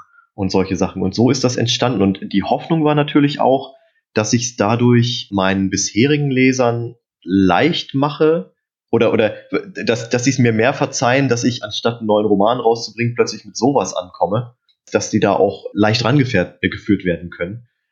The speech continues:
Also, äh, ich kann dir sagen, bei meinem Schwiegervater hat's funktioniert. <laughs> Er hat vorher noch nie ein Spielbuch in der Hand gehabt.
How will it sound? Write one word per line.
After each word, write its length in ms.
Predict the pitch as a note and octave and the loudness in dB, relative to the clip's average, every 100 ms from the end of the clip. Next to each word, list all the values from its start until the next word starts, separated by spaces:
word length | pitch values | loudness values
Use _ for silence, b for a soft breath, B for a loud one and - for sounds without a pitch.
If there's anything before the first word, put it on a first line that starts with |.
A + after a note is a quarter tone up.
| _ | _
Also, 280 | A2 A#2+ C3+ | 0 2 2
äh, 240 | C3 - - | 2 -2 -6
ich 100 | B2 | -2
kann 120 | D#3 | 0
dir 60 | D3 | 2
sagen, 160 | D3 | 2
bei 80 | C#3+ | 2
meinem 220 | C3+ C3+ | 2 0
Schwiegervater 640 | C3+ C#3+ E3+ F3 E3 D#3+ D3+ | 0 0 2 2 0 0 -2
hat's 160 | D3+ | -4
funktioniert. 480 | D#3 D3+ D3+ D#3+ G#2+ | -6 -4 0 2 2
<laughs> 140 | A#2+ | 0
Er 0 | |
hat 220 | - E3 C#3+ | 0 -2 0
vorher 360 | E3 D3+ D#3 | 0 2 2
noch 160 | D3+ D#3+ | 2 2
nie 140 | E3 | 2
ein 100 | D3 | 2
Spielbuch 400 | C#3 C3 C3+ - | 0 0 0 0
in 80 | - | 0
der 100 | A#2+ | 2
Hand 140 | C3+ C#3 | 2 2
gehabt. 280 | G#2+ - | 0 -2